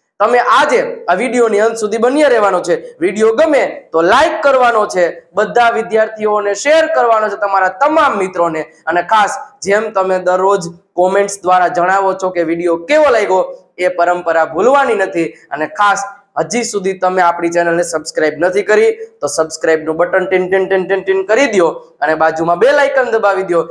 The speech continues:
એટલે આવા વીડિયો અને આ, આ વેકેશનમાં આપણે છે ને ધડબડાટીને ધાણા જીરું બોલાવી દેવાનું છે અંગ્રેજીમાં, બરોબર છે ને? બોલતા થઈ જવાનું છે.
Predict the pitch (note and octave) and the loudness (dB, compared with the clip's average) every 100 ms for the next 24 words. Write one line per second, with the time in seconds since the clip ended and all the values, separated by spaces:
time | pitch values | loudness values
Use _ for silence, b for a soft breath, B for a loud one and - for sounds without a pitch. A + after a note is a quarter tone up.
0 | B D3+ E3 F3 - F3+ G#3 A#3 A3+ G#3 | B -8 -4 -4 0 2 4 4 2 -2
1 | G3+ F#3+ C3 B B F#3 F#3 F#3 F3 - | -4 -4 -4 B B 0 2 2 0 0
2 | G3+ G#3+ F3+ F3+ A3 A3 G#3+ G#3 G#3 G#3 | 0 2 0 -2 -2 -2 -4 -2 -2 -2
3 | G#3+ A#3 G#3 D#3+ F#3 F3 F3+ F#3 F#3 F#3 | -4 -4 -4 -2 -2 0 0 0 0 -2
4 | C#3+ D3+ F3+ E3+ F3 F3 F3 G3 F#3+ F#3 | -2 0 0 0 -2 0 2 2 2 2
5 | E3+ E3 D#3+ D#3+ D#3+ E3+ E3+ D#3 C3 C3 | 2 2 0 -2 -2 0 0 0 -2 -14
6 | A#2+ _ _ - G#3 A#3+ A#3 G3 F3 G#3 | -16 _ _ 0 2 2 2 0 2 2
7 | A3+ A3+ F3 E3 D3+ C3+ B2 C3 C#3 | 2 2 -2 -2 -2 -2 -2 -4 -4